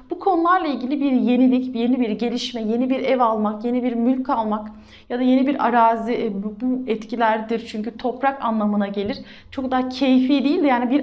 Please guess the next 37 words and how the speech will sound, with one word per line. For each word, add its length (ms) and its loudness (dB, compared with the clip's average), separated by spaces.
araba 280 4
değil, 300 0
e, 180 -4
de 180 0
daha 220 0
böyle 160 0
toprak, 500 0
ev 140 2
gibi 260 -2
daha, 340 0
e, 100 -4
taşınmaz 540 0
mallar 380 4
anlamında 680 -2
yeni 260 2
bir 80 0
gündeminiz 680 2
var, 260 2
yeni 220 -2
bir 180 -4
başlangıcınız. 760 -2
Bunun 180 0
nakşatrası 680 0
Magha'da 460 4
gerçekleşiyor. 840 0
Bu 60 -6
çok 220 -6
konfor 540 0
ve 80 2
rahatlıktır. 800 -2
Daha 240 0
keyifli, 520 0
daha 260 -4
konforlu 640 0
bir 100 2
hayat 380 -2
açısından 680 -4